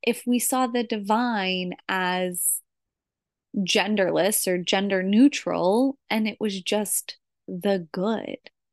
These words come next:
Because the way that the patriarchy started to control women was it took the feminine out of the divine. It made monotheism and the divine male, and it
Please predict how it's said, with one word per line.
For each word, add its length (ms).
Because 320
the 120
way 200
that 180
the 140
patriarchy 840
started 460
to 100
control 500
women 440
was 260
it 220
took 480
the 400
feminine 680
out 160
of 140
the 100
divine. 640
It 200
made 380
monotheism 1200
and 140
the 80
divine 500
male, 640
and 160
it 140